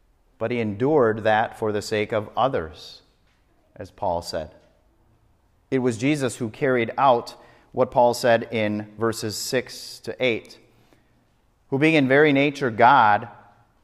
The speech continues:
did not consider equality with God something to be used to his own advantage, but made himself nothing, taking the very nature of a servant, being made in human appearance and being fo-, or likeness, and being found in appearance as a man,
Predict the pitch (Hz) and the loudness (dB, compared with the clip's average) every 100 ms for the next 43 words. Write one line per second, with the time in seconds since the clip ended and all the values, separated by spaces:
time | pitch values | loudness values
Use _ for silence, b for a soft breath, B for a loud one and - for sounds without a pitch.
0 | _ _ _ 135 139 156 - - - - | _ _ _ 2 6 6 4 -6 -10 -6
1 | 120 - 170 165 123 113 - 139 165 160 | -4 -2 0 2 0 -2 4 6 6 6
2 | 135 113 107 139 143 151 123 156 156 156 | 2 0 0 2 4 4 2 2 2 0
3 | 143 117 - 110 110 127 143 143 - 117 | -4 -4 -6 -6 -4 -2 -2 -4 -6 -4
4 | 104 113 123 123 98 92 87 87 98 - | -2 -2 0 -2 -2 -2 -2 -6 -10 -18
5 | _ _ _ _ _ _ - 117 131 131 | _ _ _ _ _ _ -8 -2 0 0
6 | 123 131 120 117 117 127 117 107 135 139 | 2 2 2 2 0 0 -4 -6 -2 -2
7 | 143 113 110 135 139 123 139 135 131 110 | -2 -2 2 2 4 2 0 -2 -2 0
8 | 104 - 139 139 139 - B B 147 131 | -2 -2 -2 0 -4 -6 B B 0 4
9 | 143 185 156 120 - 156 160 127 - 143 | 6 6 2 -2 -2 -2 0 -2 -2 0
10 | 139 139 120 147 135 - 156 - 135 127 | 0 -2 -2 -2 0 4 4 4 2 6
11 | 143 143 147 135 139 147 135 - 151 180 | 6 6 0 -2 -2 -2 -2 2 4 4
12 | 160 131 - 160 165 143 123 120 123 139 | 2 -2 -2 -4 -2 0 0 0 2 2
13 | 131 | 0